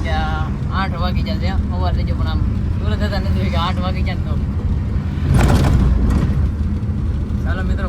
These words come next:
બ્લોગમાં કન્ટિન્યુ રહેજો. હજી તો આપણે બહુ જવાનું છે આખું,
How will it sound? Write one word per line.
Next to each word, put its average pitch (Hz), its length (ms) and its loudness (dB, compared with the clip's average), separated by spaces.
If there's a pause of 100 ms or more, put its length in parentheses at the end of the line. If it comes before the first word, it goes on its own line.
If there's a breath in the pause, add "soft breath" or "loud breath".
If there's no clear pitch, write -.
બ્લોગમાં 185 340 0
કન્ટિન્યુ - 320 -2
રહેજો. 202 200 -2 (680)
હજી - 140 0
તો - 80 -4
આપણે - 200 -2
બહુ - 80 -2 (100)
જવાનું 175 320 -2
છે - 100 -2
આખું, - 240 0